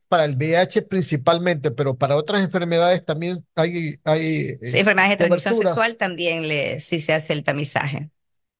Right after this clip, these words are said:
Speaker 1: ¿Como
Speaker 2: Las
Speaker 1: cuáles, por
Speaker 2: personas que se
Speaker 1: ejemplo?
Speaker 2: inyectan drogas también son candidatas a prep, porque tienen mayor también exposición al, al virus.
Speaker 1: ¿Hepatitis también?
Speaker 2: Hepatitis también se les hace, exactamente.
Speaker 1: Las dos.
Speaker 2: Sí.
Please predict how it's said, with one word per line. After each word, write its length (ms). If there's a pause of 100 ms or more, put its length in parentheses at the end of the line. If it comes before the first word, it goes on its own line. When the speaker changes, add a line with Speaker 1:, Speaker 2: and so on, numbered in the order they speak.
(380)
Speaker 1:
¿Como 220
Speaker 2:
Las 100
Speaker 1:
cuáles, 200 (100)
por 120
Speaker 2:
personas 120
que 100
se 120
Speaker 1:
ejemplo? 100
Speaker 2:
inyectan 300
drogas 680
también 540
son 480 (380)
candidatas 680
a 120
prep, 240 (600)
porque 220
tienen 680
mayor 340
también 240
exposición 560
al, 200
al 160
virus. 320
Speaker 1:
¿Hepatitis 520
también? 360 (420)
Speaker 2:
Hepatitis 400
también 300
se 160
les 140
hace, 300
exactamente. 760
Speaker 1:
Las 160
dos. 180
Speaker 2:
Sí. 160